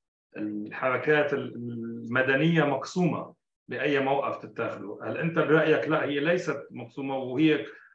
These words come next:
قادرة تكون، آه، يمكن، آه، آه، قوة ثالثة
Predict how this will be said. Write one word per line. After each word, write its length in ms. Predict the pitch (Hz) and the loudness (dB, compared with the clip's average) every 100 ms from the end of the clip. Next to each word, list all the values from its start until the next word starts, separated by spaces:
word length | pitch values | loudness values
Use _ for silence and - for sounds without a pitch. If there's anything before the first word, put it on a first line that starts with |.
| _ | _
قادرة 420 | 147 165 160 143 - | 4 4 6 4 2
تكون، 540 | 156 160 156 156 - 123 | 0 2 2 0 -8 -8
آه، 680 | 120 117 117 117 - - | -4 -4 -4 -4 -6 -8
يمكن، 580 | 127 135 120 131 123 120 - | -10 -10 -8 -6 -6 -8 -10
آه، 1040 | 104 104 101 98 98 95 90 90 92 92 - _ _ _ _ - | -8 -8 -10 -12 -14 -14 -14 -16 -16 -16 -20 _ _ _ _ -14
آه، 560 | 87 87 - - - - | -12 -10 -12 -14 -18 -6
قوة 300 | 170 170 139 | 0 2 2
ثالثة 840 | - 165 143 120 120 120 90 | 4 2 2 -2 -4 -4 -6